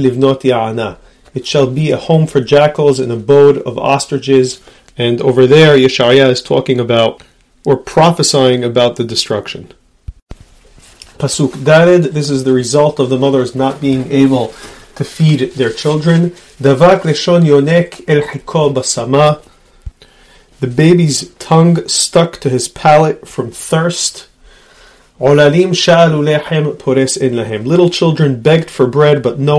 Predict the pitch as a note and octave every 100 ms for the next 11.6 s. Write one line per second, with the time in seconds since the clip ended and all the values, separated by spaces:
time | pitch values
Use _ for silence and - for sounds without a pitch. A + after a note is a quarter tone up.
0 | D3+ D3 D#3 B2+ A#2 A#2 A#2+ A#2 - -
1 | A2+ F#2+ F#2 _ _ _ - - _ _
2 | _ _ _ B2 B2+ B2+ C3 C3+ D3+ D#3
3 | D3+ C#3+ C#3 - D3+ C#3+ C3 C3 B2+ C#3
4 | C3 - - A2+ A2 F3+ F3 C#3+ C3 B2+
5 | - D#3 D3 - - _ C#3 B2+ F3+ -
6 | - E3+ D#3+ D3+ D3+ D3+ D3 D3 - _
7 | _ - B2+ A#2 A2+ D#3 - - B2+ -
8 | A2+ - - F3 D#3 D3 C3+ - A2 A2
9 | E2+ - _ _ _ C#3 B2 B2+ C3+ B2+
10 | A#2+ - D3 C3 B2+ B2 A#2+ B2+ A2+ A2
11 | A2 - - - A#2 F#2